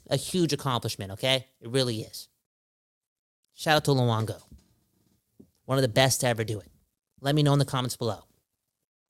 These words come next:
Can Demko get to that level? I think some people may think he already is, but come on, relax. Relax. 'Cause he isn't. He isn't.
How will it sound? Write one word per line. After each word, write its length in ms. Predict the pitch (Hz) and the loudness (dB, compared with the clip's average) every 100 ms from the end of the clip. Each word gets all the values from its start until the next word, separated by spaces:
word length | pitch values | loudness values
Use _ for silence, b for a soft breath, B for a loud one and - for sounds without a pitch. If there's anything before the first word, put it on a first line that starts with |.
| _ - | _ -4
Can 260 | - 180 | 4 4
Demko 520 | 156 147 143 107 92 - _ _ _ _ | 6 4 2 -2 -6 -12 _ _ _ _
get 140 | 127 120 | -4 -2
to 60 | |
that 180 | 120 110 | -2 -2
level? 320 | 110 98 - _ _ _ _ _ _ _ _ _ _ _ _ _ _ _ _ | -4 -6 -12 _ _ _ _ _ _ _ _ _ _ _ _ _ _ _ _
I 80 | 139 | -2
think 160 | 175 165 | 0 0
some 140 | 180 | -2
people 240 | 180 165 | 0 0
may 180 | 139 139 | 0 0
think 240 | 143 151 - | 0 -2 -4
he 160 | 139 | -6
already 460 | 113 120 127 113 120 | 0 0 0 -2 2
is, 180 | 151 - | 2 2
but 300 | 131 110 - | 0 -2 -4
come 160 | - 123 | -6 -6
on, 80 | 98 - _ | -6 -12 _
relax. 640 | - 131 104 95 - - - _ _ _ 139 | -2 0 0 -2 -8 -10 -12 _ _ _ -2
Relax. 560 | 156 127 - - - - _ _ _ - | 4 4 2 -8 -10 -12 _ _ _ 0
'Cause 140 | 180 | 2
he 140 | 190 220 | 6 8
isn't. 340 | 214 151 - _ _ _ _ _ _ _ _ _ _ _ _ _ _ | 8 6 2 _ _ _ _ _ _ _ _ _ _ _ _ _ _
He 220 | _ 180 185 | _ 2 4
isn't. 320 | 135 95 | 4 -2